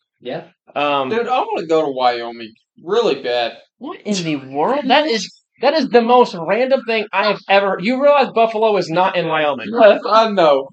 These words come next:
Speaker 3: But the
Speaker 2: What?
Speaker 3: Buffalo Bills made me think of Buffalo Bills, and Buffalo Bills I associate with Wyoming. I know Buffalo is in New York. <laughs> I'm aware.
Speaker 2: <laughs> What?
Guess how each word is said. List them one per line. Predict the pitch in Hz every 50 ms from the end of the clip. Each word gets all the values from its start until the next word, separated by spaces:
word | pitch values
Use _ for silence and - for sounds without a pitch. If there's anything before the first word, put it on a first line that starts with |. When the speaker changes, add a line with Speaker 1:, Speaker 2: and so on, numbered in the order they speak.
| _ _ -
Speaker 3:
But | 185 175 185 233 226 202 - -
the | - - 135
Speaker 2:
What? | 143 202 208 185 170
Speaker 3:
Buffalo | 240 247 262 254 254 254 247 247 240 226 175 170
Bills | 196 208 220 226 220 214 214 214 175
made | 180 196 202 202 196
me | 196 185
think | - 208 214 220 214
of | 220 196 170 165 -
Buffalo | 185 180 208 - - 190 190 190 170 170
Bills, | 175 175 175 180 180 180 175 170 - - - - -
and | 175 180 175
Buffalo | 170 208 226 226 214 226 226 214 180 170
Bills | 196 190 190 190 180 170
I | 135 160 175 175
associate | 175 175 - 202 190 190 190 - 190 190 185 175 156 165
with | 170 170
Wyoming. | 180 165 160 160 160 160 156 156 143 135 123 - - - - - -
I | 185 208 208 208
know | 226 233 240 240 196
Buffalo | 240 - - - 190 196 202 196 190 185
is | 180 180
in | 180 175
New | 175 170
York. | 170 165 156 143 156 160 - -
<laughs> |
I'm | - 202 240 254 220 196 160
aware. | 165 170 165 165 165 160 _ _ _ _ _ _ _ _ -
Speaker 2:
<laughs> | 151 160 160 - - - 240 226 214 - - - _ _ _ _ _ _ _ _ _ _ _ _ _ _ _ -
What? | - 196 208 - - -